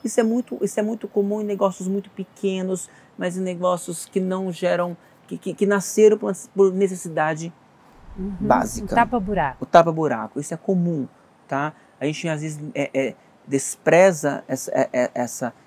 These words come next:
Speaker 1: esse percentual, mas ele é muito comum. Agora, quando a gente constrói uma empresa,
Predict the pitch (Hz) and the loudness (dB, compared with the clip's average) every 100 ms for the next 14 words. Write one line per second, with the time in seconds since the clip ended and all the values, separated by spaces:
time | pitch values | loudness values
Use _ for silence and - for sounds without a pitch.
0 | _ - - - 131 151 160 190 196 190 | _ -14 -10 -6 -4 -4 -2 -2 0 -2
1 | 175 170 - 156 139 131 120 - - - | -4 -8 -8 -6 -4 -4 -4 -10 -20 -20
2 | - 170 208 240 254 233 220 185 - - | -8 -2 0 0 -2 -2 -4 -6 -4 2
3 | 190 190 180 165 - 190 185 160 165 165 | 2 2 -4 -4 2 4 4 0 -2 -4